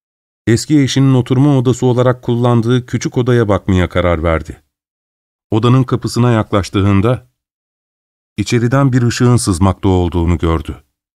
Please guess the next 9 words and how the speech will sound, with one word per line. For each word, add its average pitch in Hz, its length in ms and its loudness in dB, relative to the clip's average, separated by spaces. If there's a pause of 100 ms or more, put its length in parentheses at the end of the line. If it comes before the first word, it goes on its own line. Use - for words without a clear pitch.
(960)
Samuray 135 580 0
çok - 260 -2
şaşırmıştı. 87 760 -4 (1300)
Kapıyı 135 380 0
açınca, 131 600 0 (520)
sevinç 156 440 0
içinde 123 300 0
haykırdı. 98 680 -4 (920)
Çünkü 117 540 -2